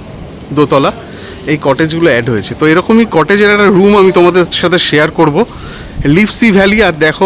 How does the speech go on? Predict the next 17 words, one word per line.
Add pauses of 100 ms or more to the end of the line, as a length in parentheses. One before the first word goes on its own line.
আমি
তোমাদের
দেখাচ্ছি
ব্যাক
ক্যামেরা
on
করে। (280)
এই (160)
সোজা (100)
গেলেই (100)
সমুদ্র, (1400)
আর (120)
এই
যে (100)
সিঁড়ি, (100)
আর
ওটা